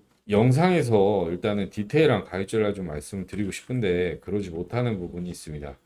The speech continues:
각 매수하신, 각기마다 매수하신 비중이라든지 또는 매수하신 이 평단가, 이게 다 다르기 때문에 이게 다르면은요, 가격 전략이 미세하게 달라질 수밖에 없습니다. 또 하나,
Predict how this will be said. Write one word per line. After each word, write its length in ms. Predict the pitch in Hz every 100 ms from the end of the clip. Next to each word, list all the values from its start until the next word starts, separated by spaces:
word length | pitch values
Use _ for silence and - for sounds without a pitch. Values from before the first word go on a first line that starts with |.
| _ _ _
각 200 | - 82
매수하신, 840 | 80 82 87 - 110 98 120 104 - _ _ -
각기마다 800 | 110 - 120 107 90 85 80 92
매수하신 560 | 85 85 98 90 98 85
비중이라든지 1120 | - 92 117 123 107 85 80 80 113 139 - - _ _ -
또는 240 | 113 92
매수하신 640 | 82 85 113 110 104 113 101
이 120 | 85
평단가, 760 | - 160 170 156 127 85 - _ _ _ _ _ -
이게 220 | 95 117
다 160 | 104 107
다르기 400 | - 87 147 -
때문에 580 | 107 90 85 95 71 -
이게 200 | 101 139
다르면은요, 920 | 139 90 110 110 92 82 87 113 131 - _ _ _ -
가격 240 | 92 117
전략이 360 | 117 110 104 92
미세하게 520 | 82 85 110 110 90
달라질 380 | - 87 117 113
수밖에 360 | - 95 80 87
없습니다. 420 | - 82 76 67 -
또 100 | 107
하나, 480 | 110 85 85 123